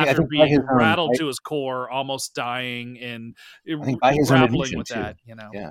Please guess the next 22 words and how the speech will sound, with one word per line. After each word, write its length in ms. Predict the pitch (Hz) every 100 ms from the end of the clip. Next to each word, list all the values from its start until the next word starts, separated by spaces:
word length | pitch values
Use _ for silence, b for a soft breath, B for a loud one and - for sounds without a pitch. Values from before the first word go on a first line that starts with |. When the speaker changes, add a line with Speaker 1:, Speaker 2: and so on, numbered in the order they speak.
| _
Speaker 1:
it's 180 | 117 -
like, 220 | 110 107 _ b b b
um, 360 | 147 139 135 131 160
and 340 | 170 170 160 - _ _ _ -
I, 80 | 160
again, 260 | 170 165 208
I, 160 | 143 139 131
like, 320 | 160 151 131 151
warts 400 | 160 147 190 202
and 100 | 165
all, 200 | 170 139
I 80 | 151
love 320 | 139 143 131
these 240 | 120 113
last 260 | 117 110 -
three 100 | 110
books. 440 | 98 90 - - - B
Speaker 2:
Yeah. 180 | 180 160
Speaker 1:
Like, 220 | 127 113
you 380 | 123 143 151 151
know, 120 | 135
but 260 | 123 139